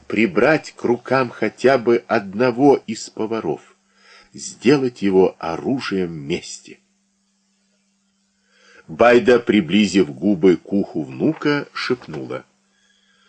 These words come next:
«Ты сам тех поваров видел?» «Видел».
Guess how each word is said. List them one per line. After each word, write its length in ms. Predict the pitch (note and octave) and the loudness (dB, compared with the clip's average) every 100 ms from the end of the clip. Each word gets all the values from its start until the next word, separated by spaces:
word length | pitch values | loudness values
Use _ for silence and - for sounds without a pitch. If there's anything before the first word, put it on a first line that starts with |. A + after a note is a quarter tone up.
| _ _ _ - | _ _ _ -10
«Ты 140 | - | -8
сам 480 | - - - F#2+ D2 - | -4 -2 0 -2 -4 -6
тех 320 | F2+ E2+ - | -4 -4 -6
поваров 600 | - D2+ D#2+ D2+ - - | -10 -6 -4 -4 -6 -8
видел?» 460 | C#2+ F3+ C#3+ E2 - _ _ _ _ _ | -2 0 0 -4 -6 _ _ _ _ _
«Видел». 460 | G#2+ D2+ C2 F#3+ | -14 -14 -4 -4